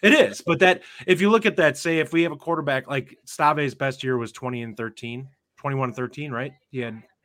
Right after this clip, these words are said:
twenty-one touchdown passes, thirteen picks, I think. If he ends up having twenty percent over that, you have another four or five touchdowns. If he's mid, mid-twenties for touchdown passes and hopefully keeps it under ten picks,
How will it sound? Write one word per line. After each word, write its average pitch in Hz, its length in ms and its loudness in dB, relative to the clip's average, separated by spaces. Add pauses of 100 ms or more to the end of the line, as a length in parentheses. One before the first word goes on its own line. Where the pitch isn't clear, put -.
twenty-one 127 300 -6
touchdown 123 340 -6
passes, 123 340 -6
thirteen 127 360 -8
picks, - 480 -12
I 127 80 -8
think. 123 200 -10 (800)
If - 140 -6
he 165 100 4
ends 160 140 2
up 139 140 0
having 151 340 4
twenty 156 240 -4
percent 143 320 -6
over 135 200 0
that, 131 280 0 (1040)
you 135 140 -4
have 135 220 -2
another 131 200 -2
four 135 160 -4
or 131 60 -2
five 127 200 -4
touchdowns. 123 300 -10
If 147 80 -10
he's 165 160 -4
mid, 175 460 0
mid-twenties 175 500 -2
for - 120 -6
touchdown 151 380 -4
passes 151 440 -6
and 131 120 -2
hopefully 135 360 -2
keeps 131 260 -12
it 127 80 -2
under 131 160 -2
ten 127 280 -8
picks, 127 420 -10